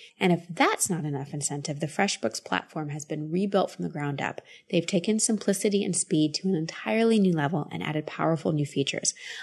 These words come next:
I can't cover them all, but sending a branded invoice in under thirty seconds and enabling online payments in two clicks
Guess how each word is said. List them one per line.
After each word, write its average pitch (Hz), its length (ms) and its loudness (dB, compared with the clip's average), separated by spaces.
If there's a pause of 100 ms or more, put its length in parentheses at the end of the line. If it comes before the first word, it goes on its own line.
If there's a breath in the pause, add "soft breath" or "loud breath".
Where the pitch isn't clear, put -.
I 185 80 0
can't - 220 2
cover 254 180 2
them 247 180 6
all, 170 280 4 (320 loud breath)
but - 160 0
sending 196 260 6
a 190 40 2
branded 170 440 2
invoice 262 420 8
in 262 100 0
under 226 200 6
thirty 214 260 4
seconds 254 500 2
and 170 120 0
enabling 170 460 2
online 165 360 -2
payments 214 440 2
in 165 120 -2
two 175 180 2
clicks - 440 0